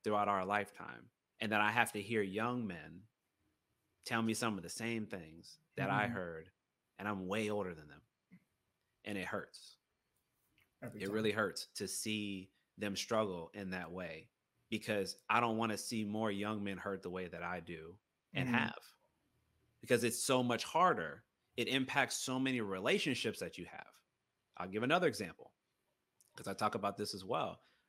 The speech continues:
Speaker 1: I'm a father. So parenting my young son it could be more challenging. Thankfully, I, because of the work I do, I'm forced to really challenge myself all the time.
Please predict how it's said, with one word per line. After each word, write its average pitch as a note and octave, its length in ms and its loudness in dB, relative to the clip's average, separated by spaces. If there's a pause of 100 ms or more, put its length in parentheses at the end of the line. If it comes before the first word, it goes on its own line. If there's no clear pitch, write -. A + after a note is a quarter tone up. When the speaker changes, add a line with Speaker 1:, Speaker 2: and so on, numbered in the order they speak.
(260)
Speaker 1:
I'm G2 160 0
a F#2+ 40 -4
father. C3+ 440 2 (380)
So G#2 540 4 (160)
parenting B2+ 480 2
my A2 260 4
young A2 320 0
son A#2 640 -4 (840)
it C3 300 2
could D3+ 280 4 (140)
be A#2 140 0
more B2+ 360 2
challenging. G2+ 540 -4
Thankfully, A2+ 500 -2
I, F#2 380 -4
because A2+ 260 0
of A2 60 0
the G#2 80 2
work A#2+ 240 2
I G2+ 100 2
do, G2 320 -2
I'm G2 180 -2
forced A#2 320 0
to G2 60 -8
really G2 180 0
challenge A2 340 -2
myself G2+ 380 -2
all - 160 -2
the F2 100 -10
time. F#2+ 360 -8